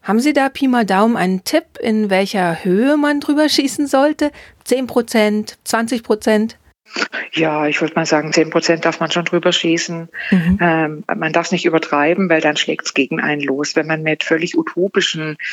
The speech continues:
Speaker 2: Gehaltsvorstellungen um die Ecke kommt und dann noch sehr fordernd auftritt, das führt sehr selten zum Erfolg und noch schlimmer,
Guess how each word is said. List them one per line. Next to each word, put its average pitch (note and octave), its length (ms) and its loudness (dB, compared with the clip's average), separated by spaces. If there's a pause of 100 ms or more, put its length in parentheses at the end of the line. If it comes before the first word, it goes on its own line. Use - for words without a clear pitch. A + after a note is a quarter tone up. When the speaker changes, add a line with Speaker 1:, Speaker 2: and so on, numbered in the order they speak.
(180)
Speaker 2:
Gehaltsvorstellungen D#3 1000 0
um D3+ 140 -8
die D#3 120 0
Ecke D3 200 -2
kommt D#3 320 -2
und D3+ 180 -2
dann D#3 140 2
noch F#3+ 140 -2
sehr F3+ 260 2
fordernd E3+ 540 0
auftritt, - 680 -2 (440)
das D#3 200 0
führt D#3+ 200 2
sehr F#3 200 2
selten F3 500 0
zum E3+ 200 -2
Erfolg D#3 540 0
und D3+ 380 0
noch D3+ 160 -2
schlimmer, F3 540 2